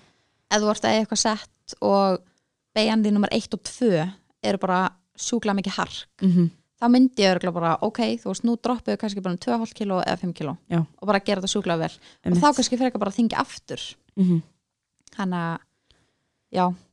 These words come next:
Speaker 2: Einmitt.
Speaker 1: Mér finnst það, sko.
Speaker 2: En hvað, hérna, lítil atriði til að hugsa um í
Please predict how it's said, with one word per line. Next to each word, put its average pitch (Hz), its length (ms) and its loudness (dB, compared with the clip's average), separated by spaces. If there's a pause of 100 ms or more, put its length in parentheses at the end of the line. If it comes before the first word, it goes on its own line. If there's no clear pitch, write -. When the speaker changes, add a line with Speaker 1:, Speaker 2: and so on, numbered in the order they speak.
(560)
Speaker 2:
Einmitt. 185 300 -4 (960)
Speaker 1:
Mér 196 160 -8
finnst - 80 -12
það, 196 100 -10
sko. 185 180 -12 (960)
Speaker 2:
En 196 80 -8
hvað, 196 400 2
hérna, 180 280 -4
lítil 190 300 0
atriði 180 260 -2
til 180 120 -2
að 185 100 2
hugsa 180 160 -4
um 175 80 0
í 170 200 -2